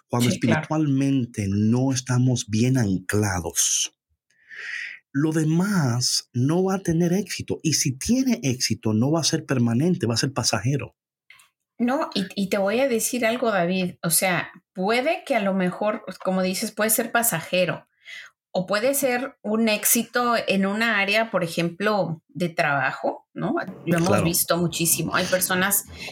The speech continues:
Speaker 2: que son muy exitosas, pero no son felices.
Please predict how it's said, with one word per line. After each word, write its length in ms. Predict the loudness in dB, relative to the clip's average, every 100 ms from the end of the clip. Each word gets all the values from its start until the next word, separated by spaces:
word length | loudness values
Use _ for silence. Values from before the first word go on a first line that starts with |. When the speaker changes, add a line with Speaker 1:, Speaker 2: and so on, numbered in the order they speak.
| -12 -2
Speaker 2:
que 100 | 0
son 320 | 2 0 -2 0
muy 420 | 2 2 2 0
exitosas, 960 | 0 -2 -2 -2 0 2 0 -2 -6 _ _ _ _
pero 220 | -2 0
no 140 | 0 0
son 180 | -2 0
felices. 720 | -2 -2 -2 -2 -2 -4